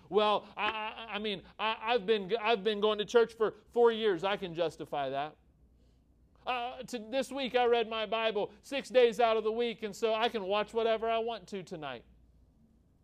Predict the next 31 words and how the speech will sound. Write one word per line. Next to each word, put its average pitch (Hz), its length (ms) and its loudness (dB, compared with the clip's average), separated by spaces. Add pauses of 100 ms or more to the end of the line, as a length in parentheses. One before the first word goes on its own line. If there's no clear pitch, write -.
(120)
This 262 220 -4
week, 262 240 -2
I, 247 140 2 (180)
I, 247 100 0
I, 240 600 0
I'm, 254 80 -6 (240)
I 233 260 0
didn't 233 320 -8
cuss, 269 360 0
and 196 120 -10
so 214 260 -2 (120)
I 226 160 2
can 190 300 -6
do 233 100 -4
whatever 233 340 2
I 233 100 0
want 233 240 -8
to 196 160 -6
on 175 120 -6
Friday 175 380 -4
night." 131 260 -10 (1700)
And 160 100 -12
what 254 220 0
we're 240 100 0
doing 220 380 -4
is 175 160 -6
this, 190 260 0
is 165 160 -8
we 196 160 -2
are 185 140 0
saying, 180 500 -6